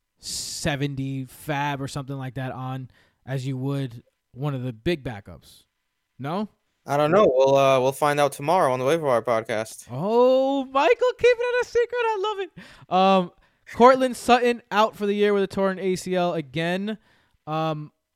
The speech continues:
Speaker 1: I mean, the first thing that I could think of is, first of all, again, like, I don't, I don't wanna, you know, sometimes with these fantasy shows, you're talking about a guy whose, whose livelihood is done maybe forever if he doesn't come back strong, and he's a young kid, and he had expectations, and now he's out, and now he's gotta go through rehab for a year.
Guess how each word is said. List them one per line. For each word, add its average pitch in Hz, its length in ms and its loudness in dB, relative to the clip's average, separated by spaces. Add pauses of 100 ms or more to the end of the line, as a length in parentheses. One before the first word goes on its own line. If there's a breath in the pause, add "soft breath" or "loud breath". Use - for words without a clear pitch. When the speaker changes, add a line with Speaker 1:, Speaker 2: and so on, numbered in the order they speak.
(120)
Speaker 1:
I 160 120 -2
mean, 190 160 0
the 180 80 -2
first 247 400 0
thing 233 140 -4
that 202 100 0
I 180 100 0
could 185 180 -6
think 202 200 -4
of 196 160 0
is, 160 80 -4
first 175 240 -4
of 156 40 -8
all, 151 220 -6
again, 131 320 -12
like, 123 160 -14
I 123 100 -10
don't, 127 120 -10 (320)
I 135 80 -10
don't 131 100 -10
wanna, 123 200 -14 (120)
you 160 80 -14
know, 151 40 -8
sometimes 262 360 -2
with 233 80 -8
these 202 120 -8
fantasy 170 300 -6
shows, 170 360 -6 (380 soft breath)
you're 156 100 -4
talking 180 240 0
about 185 180 0
a 165 60 -2
guy 143 240 -4
whose, 139 360 -4 (280)
whose 147 240 -4
livelihood 143 420 -4
is 139 140 -6
done 135 320 -8
maybe 131 240 -8
forever 127 540 -10
if 120 100 -12
he 127 100 -8
doesn't 127 200 -10
come 127 160 -12
back 123 200 -12
strong, 117 420 -12
and 107 160 -14 (300 soft breath)
he's 147 160 -10
a 151 60 -6
young 143 260 -6
kid, 143 380 -6
and 135 80 -14
he 139 80 -10
had 135 260 -8
expectations, 139 800 -10
and 127 80 -12
now 131 140 -10
he's 131 160 -8
out, 131 240 -8
and 123 80 -10
now 127 80 -10
he's 127 80 -10
gotta 127 160 -12
go 127 160 -10
through 123 180 -16
rehab 131 300 -10
for 127 140 -12
a 123 40 -10
year. 123 300 -10